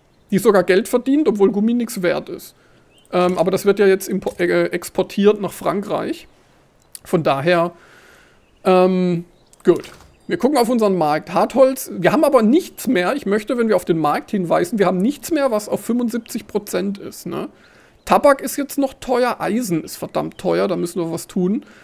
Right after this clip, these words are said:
Luxuskleider, Porzellan, das ist nicht so schlimm. Spirituosen müssen wir was tun. Ähm, da könnten wir aber noch was importieren, denke ich. Oh Gott, wir brauchen wieder Bürokratie, ja. Ähm, wir haben einen Handelsvertrag gemacht mit Frankreich, gell?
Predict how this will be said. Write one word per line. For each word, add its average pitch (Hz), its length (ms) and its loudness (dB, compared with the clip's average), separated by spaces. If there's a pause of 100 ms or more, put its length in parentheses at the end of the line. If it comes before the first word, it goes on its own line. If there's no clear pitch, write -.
(440)
Luxuskleider, 233 760 2
Porzellan, 185 760 0
das - 140 -6
ist 202 140 -8
nicht 202 160 -6
so 180 100 -2
schlimm. 202 420 0
Spirituosen 196 960 0
müssen 156 280 -4
wir 156 100 -2
was 160 180 -6
tun. 220 440 -2 (840)
Ähm, 190 580 2 (180)
da - 80 -8
könnten 208 260 0
wir 226 60 0
aber 214 100 2
noch 208 160 -2
was 202 160 0
importieren, 202 800 0
denke 156 320 -4
ich. - 160 -8
Oh - 60 -6
Gott, 147 180 -8
wir 160 80 -4
brauchen 165 280 -2
wieder 170 120 -2
Bürokratie, 165 800 -6
ja. 160 280 -6 (1300)
Ähm, 185 260 4
wir 165 120 4
haben 226 100 0
einen 285 100 -2
Handelsvertrag 262 640 -2
gemacht 240 320 -4
mit 233 120 -4
Frankreich, 180 680 -8
gell? 160 220 -8